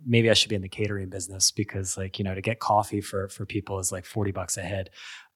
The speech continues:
Um, but are you saying that you can see profit margins on an apples to apples basis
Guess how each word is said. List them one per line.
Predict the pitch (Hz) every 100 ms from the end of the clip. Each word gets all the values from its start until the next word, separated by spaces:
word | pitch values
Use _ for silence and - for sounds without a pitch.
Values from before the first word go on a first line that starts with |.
| -
Um, | 139 131 127 123 120 107 _ _ _ -
but | 147 156 151 -
are | 165
you | 180 214
saying | - 190 160 147
that | 127 123
you | 131 139
can | - 123
see | - - 131 120 117 113 113 117 _ _ _ _ -
profit | - 127 123 - 123 127
margins | 113 113 110 113 107 - - -
on | 120 107
an | 104 120
apples | 113 107 113
to | 117
apples | 104 - 104 -
basis | 110 104 - 101 101 -